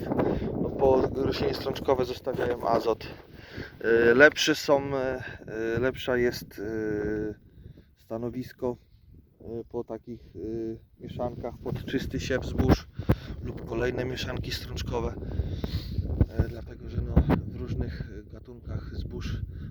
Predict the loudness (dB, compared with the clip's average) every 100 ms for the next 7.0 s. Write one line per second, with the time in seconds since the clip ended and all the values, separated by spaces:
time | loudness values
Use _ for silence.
0 | -8 -8 -6 -4 -6 -8 -6 -6 -6 -10
1 | -8 -8 -8 -10 -8 -4 4 4 4 -8
2 | -10 -12 -14 -14 -12 -12 -10 -10 -12 -10
3 | -10 -10 -8 -8 -8 -8 -12 -12 -16 -16
4 | -16 -14 -12 -10 6 6 6 -4 -6 -6
5 | -6 -6 -10 -10 -10 -10 -8 -10 -6 -6
6 | -6 -10 -14 -16 -6 -2 0 0 -2